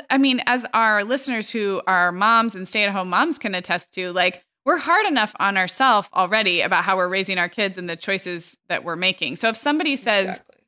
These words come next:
Speaker 1: "I love your kid. They're doing, you're doing a great job. Here's one
Speaker 2: Yes.
Speaker 1: thing that I have a question about." And that can go both ways, teacher to
Speaker 2: Yeah.
Speaker 1: parent or parent to teacher. I feel like that's
Speaker 2: Yes.
Speaker 1: just
Speaker 2: No, I completely agree with that.
Speaker 1: Um, okay. Well, I, that's actually encouraging to hear that you can,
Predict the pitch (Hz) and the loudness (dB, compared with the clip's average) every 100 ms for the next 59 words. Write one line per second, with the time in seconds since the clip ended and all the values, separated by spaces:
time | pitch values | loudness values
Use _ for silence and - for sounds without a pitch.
0 | _ - 302 262 247 233 226 214 226 185 | _ -2 0 2 2 2 -2 -2 -2 0
1 | 202 220 247 226 - - 233 247 214 185 | -2 -4 -4 -4 -6 -6 -2 -2 -2 -6
2 | 190 208 208 - 185 165 165 185 - 254 | -4 0 0 0 2 4 2 0 -6 -2
3 | 247 254 202 202 196 185 175 165 170 185 | -2 -2 -2 -2 0 2 0 -2 -10 -12
4 | - 185 175 175 175 - - - - 123 | -4 -2 0 0 -4 -6 -6 -6 -10 -4
5 | 139 - 220 247 254 262 240 214 208 208 | -2 0 2 2 2 0 0 2 0 0
6 | 294 - 170 - 202 190 185 180 180 170 | 0 0 -4 -10 -10 -6 -6 -2 -2 -2
7 | 156 165 165 170 - - - - - - | -2 -6 -8 -12 -14 -20 -20 -14 -6 -4
8 | 175 165 165 185 - - - - 190 160 | -4 -4 -2 0 -2 -2 0 -2 -2 -2
9 | 175 170 190 - 190 165 156 160 - - | -2 -4 -12 -10 -6 -4 -2 -4 -4 -6
10 | - - - - 185 180 165 151 165 - | -6 -6 -8 -8 -2 -2 -2 -4 -8 -6
11 | 339 247 269 - 320 285 262 311 392 - | 0 4 4 4 2 2 0 2 0 0
12 | 277 254 233 220 202 196 196 185 175 185 | -2 0 0 0 -2 0 2 2 0 0
13 | 185 180 202 190 | -4 -4 -4 -6